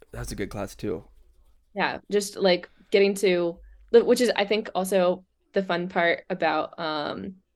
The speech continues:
Speaker 2: I don't know, I feel like because of production design, I, 'cause I did that so much, I now look for, like, those little details. Um, like, why are, like, when I'm editing a wedding film, I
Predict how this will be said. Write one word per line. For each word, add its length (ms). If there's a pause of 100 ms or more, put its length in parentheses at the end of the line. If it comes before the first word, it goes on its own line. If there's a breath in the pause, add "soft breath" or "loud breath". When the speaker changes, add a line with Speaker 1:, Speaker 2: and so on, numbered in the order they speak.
(580)
Speaker 2:
I 80
don't 80
know, 80
I 80
feel 160
like 160
because 300
of 120
production 420
design, 260
I, 80
'cause 160
I 60
did 160
that 140
so 140
much, 200
I 80
now 160
look 200
for, 180
like, 180
those 160
little 180
details. 580 (720 soft breath)
Um, 420
like, 220
why 400
are, 180 (160)
like, 200
when 180
I'm 180
editing 280
a 40
wedding 320
film, 360 (460 loud breath)
I 360